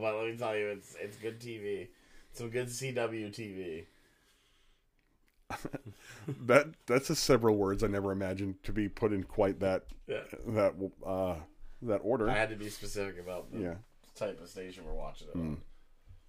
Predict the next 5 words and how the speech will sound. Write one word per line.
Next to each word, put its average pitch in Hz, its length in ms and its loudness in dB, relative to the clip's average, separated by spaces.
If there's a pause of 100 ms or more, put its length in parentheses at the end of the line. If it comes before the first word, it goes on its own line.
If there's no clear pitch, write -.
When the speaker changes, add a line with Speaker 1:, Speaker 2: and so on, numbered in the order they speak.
(1300)
Speaker 2:
Yeah. 82 180 -6 (880)
This 113 140 -2
is, 117 180 -2
oh, 131 320 6
another 113 540 4